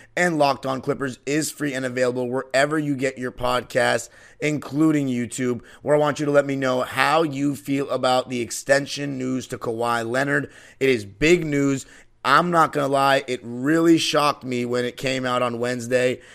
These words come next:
and I will explain why, and we're gonna be getting into every single thing about the extension, how I felt about it, how you can feel about it, about it. I know there's gonna be fans feeling different sorts of ways,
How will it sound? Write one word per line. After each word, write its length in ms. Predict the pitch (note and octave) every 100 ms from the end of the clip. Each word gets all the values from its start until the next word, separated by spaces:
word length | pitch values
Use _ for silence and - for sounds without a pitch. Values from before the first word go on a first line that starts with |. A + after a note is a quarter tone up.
| -
and 80 | B2
I 80 | B2+
will 140 | A#2+
explain 680 | A#2 - B2 C#3+ C#3 C#3 C3
why, 360 | B2 B2 A#2+
and 120 | A#2+ A2+
we're 60 |
gonna 140 | A#2+ C3
be 80 |
getting 240 | C3+ C#3 C3
into 200 | B2 C3 -
every 360 | C3+ D#3 D3+ D#3
single 280 | - C#3+ C3+
thing 220 | C3 C3+
about 180 | C3 A#2+
the 80 |
extension, 580 | A#2+ - C3 B2+ C3 C3 - - -
how 220 | A2+ A#2+
I 140 | D3+
felt 300 | D#3+ D3+ D3
about 280 | D3 C#3 C3+
it, 160 | C3+ C3 - - -
how 480 | C3 C3 A#2+ A#2 - _ -
you 440 | A#2+ C3+ D3 D3 C#3
can 340 | - D3 D#3 D3
feel 240 | D3+ D3+
about 160 | D3 D3
it, 480 | D3 - - C#3 -
about 380 | C#3 C#3 C#3+ C#3+
it. 120 | C#3+ C3
I 100 | C3
know 140 | D3
there's 100 | D3
gonna 120 | C#3+
be 80 | C#3
fans 480 | B2 C3+ C3+ C3+ B2+ - -
feeling 240 | - C#3 B2+
different 340 | C3 C#3 C3
sorts 260 | - C3 C3
of 120 | A#2+
ways, 360 | B2+ C3 B2+